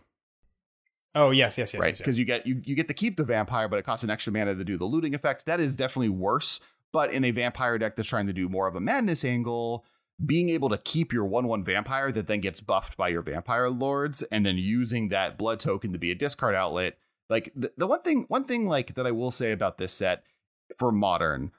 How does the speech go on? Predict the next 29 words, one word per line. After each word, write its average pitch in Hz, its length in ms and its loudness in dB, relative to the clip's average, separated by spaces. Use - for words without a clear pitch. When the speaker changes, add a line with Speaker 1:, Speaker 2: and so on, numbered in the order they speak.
Speaker 2:
is 120 140 0
that 113 180 0
vampires 214 760 0
and 120 240 0
zombies 101 800 0
and, 254 400 2
and 202 320 2
to, 110 260 2
to, 92 260 -2
to 85 140 -8
be 82 120 -2
honest, 120 300 0
spirits, 101 500 0
werewolves, 90 400 0
and 82 120 -4
humans 101 400 0
are 120 240 4
all 156 800 0
different 190 300 2
levels 156 360 0
of 113 120 -2
close 135 340 -2
to 127 80 -2
being 123 240 2
modern 127 300 0
decks. 202 380 -4
Uh, 104 600 2
zombies 139 420 0
and, 104 220 2